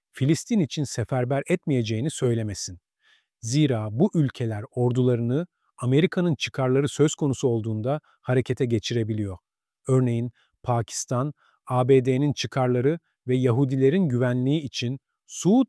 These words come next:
ile ittifak kurarak birlikte çalışma kararı aldı. Hakeza Kuveyt ile de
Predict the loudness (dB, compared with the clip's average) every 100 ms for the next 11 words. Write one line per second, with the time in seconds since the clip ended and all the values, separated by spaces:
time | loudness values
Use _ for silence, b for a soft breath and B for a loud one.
0 | 0 0 0 -2 -6 -6 -4 -4 -2 -2
1 | 0 -4 -8 _ _ _ 2 4 0 -4
2 | -2 -2 -2 -2 -2 -2 -2 -2 -4 -8
3 | -10 -14 _ _ _ _ -4 0 0 0
4 | -2 -2 2 4 2 -2 -4 -2 -6